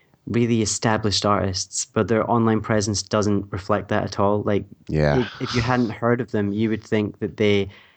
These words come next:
Speaker 1: had done this themselves ten years ago and that they were struggling because it just doesn't give that right impression.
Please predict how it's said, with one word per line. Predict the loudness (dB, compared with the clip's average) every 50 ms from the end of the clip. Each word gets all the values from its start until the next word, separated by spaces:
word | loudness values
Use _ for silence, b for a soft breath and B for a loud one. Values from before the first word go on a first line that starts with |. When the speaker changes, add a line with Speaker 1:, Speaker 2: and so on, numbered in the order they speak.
| B B B
Speaker 1:
had | -8 -8 -2 0
done | 2 2 2 2
this | 0 -2 -2
themselves | -4 -4 -2 -2 -2 0 0 -2 -4 -6
ten | -4 -2 0 2 2 2
years | 2 2 0 -2
ago | -2 -2 0 0 0 0 -2 -4 -6 _ -2
and | -2 0 0 -2 -2
that | -4 -2 0
they | 0 0
were | 0 0
struggling | -2 -2 0 0 0 0 0 0 2 2 2 0 0 -2 -4 -8 -16 _ -6
because | -6 -2 0 0 2 2 2
it | 0
just | 0 0 0 0
doesn't | 0 0 2 2 0
give | 0 0
that | 2 2 2 2
right | 2 2 2
impression. | 0 0 -2 -2 -2 -2 -2 -2 -2 -2 -4